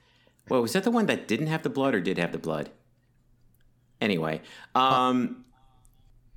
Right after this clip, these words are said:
Speaker 1: my point is this.
Speaker 2: Well, you're here.
Speaker 1: I did have a
Speaker 2: Oh.
Speaker 1: Genesis. Yes. And I had a Mac, so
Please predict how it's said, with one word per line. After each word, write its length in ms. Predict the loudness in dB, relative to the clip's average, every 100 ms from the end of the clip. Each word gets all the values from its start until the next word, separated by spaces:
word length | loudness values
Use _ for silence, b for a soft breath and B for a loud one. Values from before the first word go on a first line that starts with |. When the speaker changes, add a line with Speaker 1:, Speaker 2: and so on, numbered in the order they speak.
| -20 _ -20 -20 -4
Speaker 1:
my 120 | -2
point 260 | 2 2 2
is 80 |
this. 80 | 2
Speaker 2:
Well, 100 | 2
you're 80 | 4
here. 400 | 4 6 4 4
Speaker 1:
I 100 | 0
did 180 | 2 2
have 120 | 2
a 40 | 2
Speaker 2:
Oh. 20 |
Speaker 1:
Genesis. 580 | 2 2 2 -2 -6 -12 -2
Yes. 500 | 0 2 0 -6 -10 _ b b -2
And 120 | 0
I 60 |
had 140 | 2 2
a 40 |
Mac, 460 | 2 4 2 0 -6 -16
so 600 | -8 0 2 4 0 -4